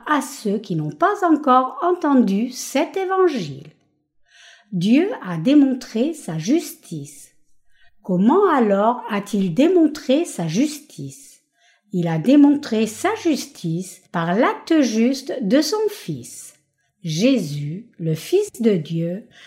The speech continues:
a porté tous les péchés du monde sur lui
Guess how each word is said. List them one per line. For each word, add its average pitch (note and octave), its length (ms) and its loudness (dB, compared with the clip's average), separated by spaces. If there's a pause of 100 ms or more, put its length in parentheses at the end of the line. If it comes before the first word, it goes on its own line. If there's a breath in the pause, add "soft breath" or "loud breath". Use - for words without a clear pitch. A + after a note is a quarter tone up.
(140 loud breath)
a F#3 120 -2
porté G#3+ 480 -2
tous G#4+ 260 2
les C4+ 80 4
péchés C4+ 400 0
du G#3+ 160 -2
monde G3+ 360 2
sur F4 380 -4
lui D#3 400 -2